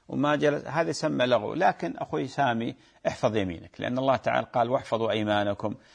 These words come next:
فالإنسان اللي يكثر من اليمين ويستسهل اليمين يقود إلى الحلف أحيانا بأمر قد يؤاخذ عليه. لكن عموما، آه، يمين اللغو لا كفارة فيها.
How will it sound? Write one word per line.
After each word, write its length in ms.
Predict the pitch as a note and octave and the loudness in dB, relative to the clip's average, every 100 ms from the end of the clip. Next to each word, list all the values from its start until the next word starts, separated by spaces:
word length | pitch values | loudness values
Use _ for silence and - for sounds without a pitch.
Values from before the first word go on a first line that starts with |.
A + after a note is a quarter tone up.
| - _ | -20 _
فالإنسان 520 | - C3 B2 D3+ C#3+ | -2 -2 0 2 2
اللي 180 | C3 C3 | 2 0
يكثر 300 | D3 - C3 | -2 -2 0
من 140 | B2 | 2
اليمين 580 | A#2+ A#2+ A#2+ B2+ A2+ - - _ _ _ _ | 2 2 2 2 0 -2 -10 _ _ _ _
ويستسهل 920 | B2+ A#2 A#2+ A#2+ - D#3 C#3+ - B2 | -6 -4 -2 -4 -2 -2 -2 -2 0
اليمين 600 | A#2 A#2 A#2 A2+ G#2 G2+ - _ _ _ - | 2 4 4 4 2 0 -8 _ _ _ -8
يقود 500 | B2 A#2+ - D#3 C3+ | 0 0 2 0 2
إلى 240 | B2+ B2 | 2 2
الحلف 400 | A#2+ - D3 A#2+ | 0 2 2 2
أحيانا 400 | B2+ B2 C3 B2+ | -2 2 2 2
بأمر 960 | A#2 A2 A2+ A2+ - _ _ - C3+ C3+ | -2 -2 -2 -2 -6 _ _ 0 2 2
قد 260 | B2+ C3 A#2+ | 2 2 2
يؤاخذ 480 | A2+ A#2 - G#2 G2+ | 2 2 2 -2 0
عليه. 260 | F2+ F2+ - | -2 -4 -4
لكن 320 | F3 - C3+ | -2 0 -2
عموما، 380 | C3 C3+ G#2+ F#2+ - _ _ _ - | 0 0 0 -4 -8 _ _ _ -4
آه، 140 | A#2+ | -2
يمين 400 | A#2+ A#2+ C#3 B2+ | 0 0 2 2
اللغو 440 | A#2+ C3 C#3 C3 - | 2 2 2 0 2
لا 160 | B2+ | 2
كفارة 580 | B2 - A#2+ G2+ F#2 F2+ | 2 0 4 4 2 -8
فيها. 300 | E2+ E2 | -10 -14